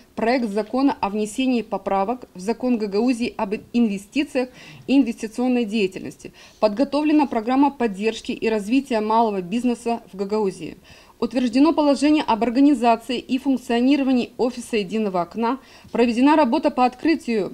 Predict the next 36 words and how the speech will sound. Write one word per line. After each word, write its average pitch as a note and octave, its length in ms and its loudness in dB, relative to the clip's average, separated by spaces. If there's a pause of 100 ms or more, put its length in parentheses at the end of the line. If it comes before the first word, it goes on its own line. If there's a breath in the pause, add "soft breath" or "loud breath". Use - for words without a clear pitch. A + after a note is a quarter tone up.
(140)
в F#3 140 -8
аген-, A#3 380 0
агентстве A3 480 0
регионального G#3+ 540 0
развития A#3 440 -2
Гагаузии, G#3 580 -4 (240 loud breath)
был C#4+ 260 0
введен C4+ 500 2
в G3 120 -4
оборот B3 480 0
товарный A3+ 460 2
знак G#3+ 440 -4
"Гагауз G3+ 460 -4
Малары". G3+ 540 -2 (200 soft breath)
Знак B3+ 360 0
уже C#4 200 0
используется A#3+ 600 -6
двумя A#3 420 2
предприятиями, A#3 840 -2 (160 loud breath)
рассматриваются B3 720 -2
заявки G#3+ 460 -2
и G3 200 -12
от F3+ 140 -4
других F#3 340 -10
экономических F#3+ 720 -10
агентов. F3 360 -10 (760 soft breath)
Усилия D#4+ 340 0
исполнительного C#4+ 540 0
комитета A#3+ 560 -4
по G#3 160 0
оживлению A3 520 -4
экономической A3 540 -8
активности C4+ 800 -2
в - 240 -16
регионе A#3 480 -2
дают G3+ 400 -4